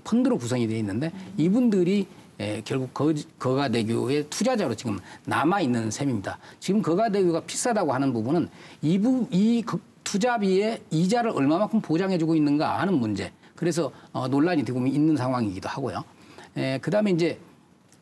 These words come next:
이 실제로 운영하는 과정에서 운영비를 어떻게 책정을 했으며 그걸 얼-, 어떻게 인정하는가 하는 이런 문제로 크게 압축이 되는 것 같습니다. 에, 지금 그 거가대교 공사비를 당초에,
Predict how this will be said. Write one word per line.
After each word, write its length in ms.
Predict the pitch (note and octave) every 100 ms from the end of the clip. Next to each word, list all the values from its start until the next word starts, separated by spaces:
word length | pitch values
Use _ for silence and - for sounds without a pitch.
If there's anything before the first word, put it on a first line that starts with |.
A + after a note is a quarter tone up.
| - -
이 220 | A3+ E3+
실제로 600 | D#3 - B3 A#3+ B3+ G#3 -
운영하는 560 | D3 F3 B3+ B3+ A3+ A3
과정에서 520 | - G#2+ F3+ F#3+ F3
운영비를 520 | C#3+ F3+ C4+ G3+ E3
어떻게 540 | A#2 G#2+ G3+ - G#3+ A2 - -
책정을 440 | G#3+ - B3+ E3+
했으며 380 | D3+ C#3 B2 C#3
그걸 180 | D#3 C#3+
얼-, 200 | C#3+ D#3+
어떻게 320 | E3 - F#3
인정하는가 680 | D3 G3 A#3+ D#3+ B2 G#2+ F#2+ - -
하는 300 | D3 D3+ G#2+ - -
이런 240 | B2+ F#3+ A#3+
문제로 360 | G#3+ D#3+ A#2+
크게 340 | A2 - D#3+ G2+ -
압축이 400 | - - - D3+
되는 220 | G2 G#2
것 80 | A2
같습니다. 500 | E2+ F#2 - F2+ F2 - - - - - F3+
에, 220 | C3 B2+
지금 340 | - G3+ A3+
그 420 | E3 D#3+ D#3+ D3 - - -
거가대교 720 | - F3+ G#3+ G3 F3+ F3 E3+
공사비를 500 | C3+ E3 G3+ F3 D3+
당초에, 580 | - C#3 E3 G3+ C3+